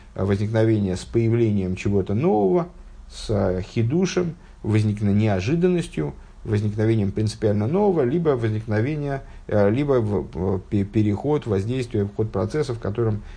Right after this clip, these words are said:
э, причина обуславливает следствие, закономерно обуславливает следствие ожидаемым, прогнозируемым образом. Э, так вот, э, привлечение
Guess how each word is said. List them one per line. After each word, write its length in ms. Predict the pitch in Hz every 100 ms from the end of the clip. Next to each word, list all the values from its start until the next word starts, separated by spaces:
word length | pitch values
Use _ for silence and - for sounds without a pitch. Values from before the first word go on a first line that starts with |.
| - -
э, 340 | 101 101 95 -
причина 640 | 107 107 131 120 107 104 - - -
обуславливает 760 | 104 110 110 120 113 104 104 101
следствие, 500 | 120 101 - 90 101 - -
закономерно 680 | 104 95 104 107 123 117 107
обуславливает 540 | 101 98 107 98 92
следствие 420 | - 110 101 92
ожидаемым, 520 | 90 98 110 104 95 95
прогнозируемым 720 | 95 95 98 113 107 104 92
образом. 300 | 87 - - - - - - -
Э, 260 | 101 101
так 200 | 101 107
вот, 280 | 127 131 - - -
э, 160 | 104 98 -
привлечение 880 | 120 123 127 - 180 127 110 92